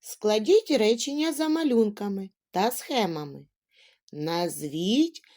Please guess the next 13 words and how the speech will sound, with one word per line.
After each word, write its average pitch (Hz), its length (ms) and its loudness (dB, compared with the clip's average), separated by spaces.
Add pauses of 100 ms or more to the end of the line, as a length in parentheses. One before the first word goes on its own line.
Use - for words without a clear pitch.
(140)
слова-помічники. 208 1500 0 (1600)
Обведіть 220 960 2
їх 262 600 0 (180)
на 214 260 2
схемі 175 720 -2 (260)
простим 202 840 0
олівцем. 220 880 0 (1800)
Сподіваюсь, 226 760 2
що 277 260 0
у 233 60 4
вас 226 200 2
все - 320 -2
вийде. 294 500 -2